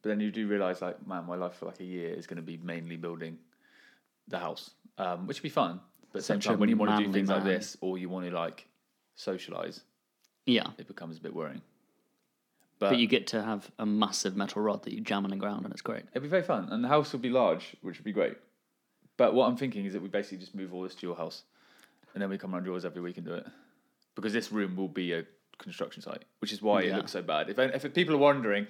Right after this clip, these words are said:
Speaker 1: "Wow, this is messy and a terrible colour to our left-hand side," that's because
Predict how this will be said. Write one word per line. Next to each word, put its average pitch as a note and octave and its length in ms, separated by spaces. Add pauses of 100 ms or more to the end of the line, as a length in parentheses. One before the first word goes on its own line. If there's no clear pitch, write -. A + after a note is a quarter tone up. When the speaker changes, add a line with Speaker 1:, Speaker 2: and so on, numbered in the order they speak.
(320)
Speaker 1:
"Wow, B2+ 140
this B2+ 140
is B2 100
messy G#2 400
and G2 120
a - 80
terrible G2+ 320
colour G2+ 340 (120)
to G2 100
our F#2+ 80
left-hand G2 320
side," F2 260 (360)
that's A#2+ 140
because A2 360